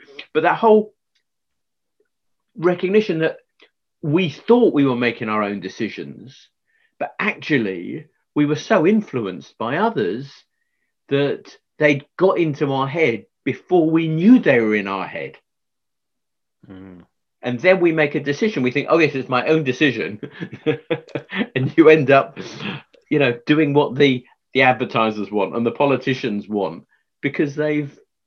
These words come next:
Speaker 1: um, that, that's that whole thing about the, you know, they've rented space in your head,
Speaker 2: Right.
Speaker 1: but they don't pay rent.
Speaker 2: Right. <laughs>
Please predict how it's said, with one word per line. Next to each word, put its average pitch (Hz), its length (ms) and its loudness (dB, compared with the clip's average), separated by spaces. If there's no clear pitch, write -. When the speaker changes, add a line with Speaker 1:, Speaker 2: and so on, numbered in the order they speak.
Speaker 1:
um, 139 500 0
that, 123 200 -8
that's 139 180 0
that 131 120 -2
whole 131 140 -2
thing 139 160 -2
about 117 160 2
the, 117 80 0
you 120 100 0
know, 104 140 0
they've 107 200 -2
rented 131 340 -2
space 123 360 -2
in 117 120 -6
your 113 120 0
head, 117 340 -4
Speaker 2:
Right. 90 260 -12
Speaker 1:
but 120 140 -4
they 117 80 0
don't 123 300 0
pay 120 200 0
rent. 113 360 -2
Speaker 2:
Right. 98 240 -8
<laughs> - 280 -2